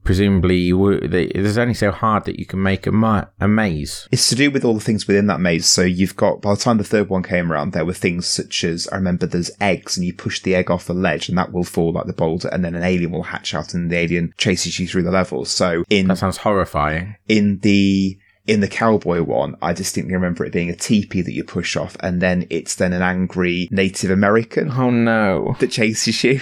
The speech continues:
Speaker 1: Okay.
Speaker 2: It was the eighties, it was a different time. So the level editor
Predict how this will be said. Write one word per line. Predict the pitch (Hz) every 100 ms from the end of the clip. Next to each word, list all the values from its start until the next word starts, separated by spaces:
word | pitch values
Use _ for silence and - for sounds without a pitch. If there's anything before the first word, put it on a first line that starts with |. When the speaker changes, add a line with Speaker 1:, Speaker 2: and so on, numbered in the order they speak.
| - -
Speaker 1:
Okay. | 107 107 - 80 85 80
Speaker 2:
It | 139
was | 165
the | 156
eighties, | 143 143 - 104
it |
was | 110 113
a |
different | 113 117 90
time. | - 85 82 87
So | - 113
the | 104
level | 110 107
editor | 98 -